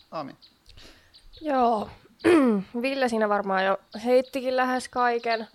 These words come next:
Speaker 2: mutta tota, on sieltä eväitä tullut niin paljon, ettei kaikkea edes millään voi muistaakaan. Mutta tota, ite on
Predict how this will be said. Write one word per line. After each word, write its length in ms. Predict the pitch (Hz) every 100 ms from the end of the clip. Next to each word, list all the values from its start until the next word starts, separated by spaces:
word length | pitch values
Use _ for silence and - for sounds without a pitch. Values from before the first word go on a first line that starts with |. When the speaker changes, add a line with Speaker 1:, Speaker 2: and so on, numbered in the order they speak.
| _ _ - - - - - - -
Speaker 2:
mutta 360 | 214 202 -
tota, 540 | 202 202 202 208 208 - - _ - _ -
on 180 | 220
sieltä 280 | 226 262 247
eväitä 380 | 220 233 226 214
tullut 260 | 208 202 202
niin 240 | 214 214
paljon, 360 | 208 196 185 - -
ettei 360 | 196 - 196 190
kaikkea 560 | 190 185 - 190 190 -
edes 420 | - 190 214 214 - -
millään 540 | 214 214 208 214 214
voi 140 | 226 226
muistaakaan. 1000 | 220 214 208 - 220 - - 233 226 226 - - _ - -
Mutta 520 | 214 190 190 - 196
tota, 480 | 185 185 - 190 190 - _ _ _ - -
ite 340 | 233 220 240
on 280 | 208 196 190